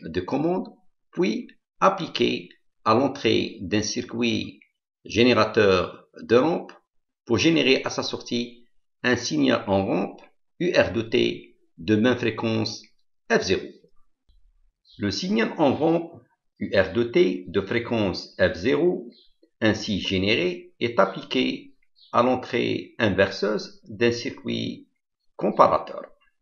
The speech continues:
Le signal analogique U E de T à convertir est appliqué à l'entrée non inverseuse du même circuit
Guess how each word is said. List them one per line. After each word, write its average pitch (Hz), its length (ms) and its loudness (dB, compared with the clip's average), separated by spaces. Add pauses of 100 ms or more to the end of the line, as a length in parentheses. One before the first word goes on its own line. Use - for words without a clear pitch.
(580)
Le 95 120 -6
signal 120 720 0
analogique 110 800 -2 (540)
U 107 200 -4
E 101 60 -2
de 98 160 -6
T - 480 -4
à - 100 -6
convertir - 840 -6 (140)
est - 240 -4
appliqué - 840 0
à 113 120 2
l'entrée 113 800 -2 (280)
non 135 340 0
inverseuse 101 880 0
du 87 220 -8
même 110 180 -2
circuit 92 720 -8